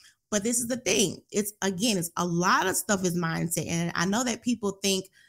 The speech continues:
the concept of mindset is like, "Oh, yeah, yeah, yeah, yeah, yeah." No, it really is mindset. Your mindset tells you that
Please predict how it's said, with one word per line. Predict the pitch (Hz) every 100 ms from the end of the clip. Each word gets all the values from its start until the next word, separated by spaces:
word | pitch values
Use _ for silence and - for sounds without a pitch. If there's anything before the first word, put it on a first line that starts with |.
| _ -
the | 175
concept | - 202 202 208 - 185
of | 160 170
mindset | 170 180 185 - 175 175 170
is | 160 156
like, | 151
"Oh, | 180 202
yeah, | 196
yeah, | 170
yeah, | 165
yeah, | 160
yeah." | 151 139 -
No, | 170 185 214 240 170
it | - 196
really | 190 247 226
is | 185
mindset. | 175 175 196 170 - - _ - -
Your | 190
mindset | 190 190 220 254 - 196 -
tells | 202 185 175 170
you | 165
that | 156 156